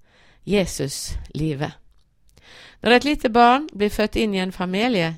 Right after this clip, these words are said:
er det også et stort under og en stor glede. Mor og far tar hånd om det.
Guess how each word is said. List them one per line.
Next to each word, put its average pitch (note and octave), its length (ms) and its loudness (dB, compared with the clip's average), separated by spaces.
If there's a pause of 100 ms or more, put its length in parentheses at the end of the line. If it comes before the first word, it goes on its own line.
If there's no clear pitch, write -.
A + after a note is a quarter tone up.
er F#3 80 -4
det G3+ 140 0
også E3 120 -2
et D#3 60 -4
stort - 400 -6
under D#3 380 -4
og D#3 80 -2
en E3 100 -6
stor F#3+ 240 -6
glede. D3+ 280 -4 (840)
Mor A#3 400 0
og F#3 100 -4
far A3+ 460 2
tar G3 220 -2
hånd A#3 240 -4
om D3 100 -6
det. C3+ 160 -6